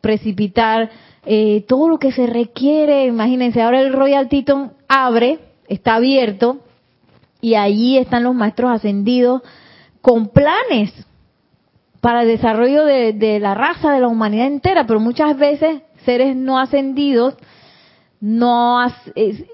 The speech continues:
no, no aceptan colaborar con ellos y el plan no va. Simplemente no va porque no tiene nadie no ascendido para traerlo a la forma. Se requiere que nosotros, como seres no ascendidos,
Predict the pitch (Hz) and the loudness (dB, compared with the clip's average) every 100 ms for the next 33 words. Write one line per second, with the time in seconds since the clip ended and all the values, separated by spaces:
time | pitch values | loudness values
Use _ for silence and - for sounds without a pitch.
0 | _ _ _ - 220 220 220 - 240 254 | _ _ _ -8 -6 -4 -6 -6 -2 0
1 | 262 - 320 311 - 226 214 254 - _ | 0 0 -2 -2 -2 -2 -2 -6 -12 _
2 | _ _ _ _ _ _ - - 202 196 | _ _ _ _ _ _ -16 -4 0 2
3 | 185 190 202 262 294 285 269 330 - _ | 2 0 0 -4 -2 0 0 0 -4 _
4 | _ _ 226 220 220 220 214 196 240 214 | _ _ 0 0 2 0 0 2 0 0
5 | 156 - _ _ _ _ _ - 214 226 | -6 -14 _ _ _ _ _ -10 -6 -2
6 | 220 220 233 233 226 220 226 269 240 220 | -2 0 0 0 2 0 0 -2 -2 -2
7 | 208 220 226 220 214 233 220 - - 202 | -2 -2 -2 0 0 0 -2 -8 -6 -2
8 | 214 220 - 220 208 202 262 220 247 - | 0 0 0 -2 0 0 2 2 0 0
9 | 220 196 196 190 202 208 175 175 247 294 | 0 0 0 0 0 0 -2 0 0 2
10 | 226 190 170 - - _ 220 208 202 233 | 0 -2 -6 -12 -20 _ -2 -2 0 0
11 | 254 247 233 202 202 - 311 370 370 277 | 0 0 -2 -2 -6 -2 0 0 2 2
12 | 311 - - _ _ _ - 226 214 202 | 2 -2 -14 _ _ _ 0 0 2 0
13 | 277 302 302 294 302 294 294 330 339 | 0 2 0 -2 -2 -2 -2 2 0